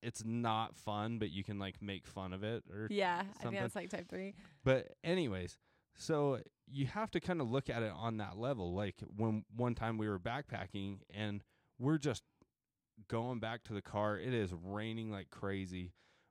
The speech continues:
Speaker 1: We didn't even bother putting ponchos on. I'm soaked. Every ounce of my body is soaked. My boots are soaked, everything. And lightning's hitting everywhere.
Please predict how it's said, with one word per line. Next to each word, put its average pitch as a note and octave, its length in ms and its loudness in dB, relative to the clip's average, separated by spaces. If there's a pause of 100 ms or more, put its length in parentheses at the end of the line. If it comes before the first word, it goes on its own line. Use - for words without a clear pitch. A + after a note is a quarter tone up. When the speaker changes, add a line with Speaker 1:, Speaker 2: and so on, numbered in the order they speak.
(480)
Speaker 1:
We A2+ 180 2
didn't C3 200 2
even A2+ 200 0
bother A2 280 2
putting G#2 300 0
ponchos G#2 520 2
on. F#2+ 220 0
I'm F#2 160 -4
soaked. - 720 -2
Every B2+ 440 -2 (120)
ounce A#2 360 2
of F#2 260 -2 (180)
my F#2+ 180 -4
body F#2+ 500 -2
is F2+ 120 -6
soaked. F#2+ 480 -2
My F2+ 100 -4
boots F#2+ 440 -2
are F#2 40 -4
soaked, F2+ 460 -4
everything. F#2+ 600 -6 (840)
And G2+ 320 -4
lightning's A#2+ 560 -2
hitting A#2+ 340 -2
everywhere. G#2 580 2